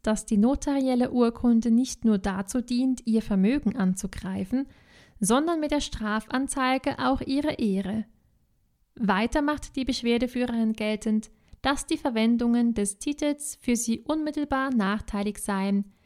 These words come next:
da die durch Artikel zweihundertdreiundfünfzig D G B geschützten Rechtsgüter sowohl kollektiv als auch individuell seien. Ebenso beruft sie sich auf Artikel fünfundvierzig L T D R.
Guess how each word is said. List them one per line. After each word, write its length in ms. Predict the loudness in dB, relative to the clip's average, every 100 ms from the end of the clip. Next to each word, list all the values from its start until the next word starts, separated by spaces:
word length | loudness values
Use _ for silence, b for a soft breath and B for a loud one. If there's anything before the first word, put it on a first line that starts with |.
| b b b
da 240 | 2 2 2
die 180 | 0
durch 400 | 0 0 0 -2
Artikel 540 | -4 -4 -4 -2 -2 -2
zweihundertdreiundfünfzig 1700 | -4 -2 -2 -2 -2 -4 -6 -4 -2 -2 0 -2 -2 -6 -6 -6 -4
D 140 | -2
G 140 | -2
B 180 | -2 -2
geschützten 600 | -2 -6 -6 -8 -4 -2
Rechtsgüter 840 | 0 -2 -6 -12 -6 -4 0 -2 -2 _
sowohl 340 | -6 0 0 0
kollektiv 920 | 2 2 2 -2 -6 -2 -2 -2 -8 -10 -2
als 340 | 0 0 -2
auch 160 | -2 -2
individuell 720 | 0 2 2 2 0 2 2 0
seien. 540 | -2 -4 -2 -2 -4 _ _ _ _ _ _ _ _ _ _ _
Ebenso 540 | 0 0 0 -2 -2 -2
beruft 500 | -2 0 0 -2 -6
sie 80 | -6
sich 320 | -6 -6 -4
auf 240 | -2 -2
Artikel 380 | -6 -6 -4 -6
fünfundvierzig 1000 | -4 -8 -6 -8 -4 -4 -4 -6 -8 -6
L 160 | -4
T 240 | -4 -4 -2
D 140 | -4
R. 240 | -6 -10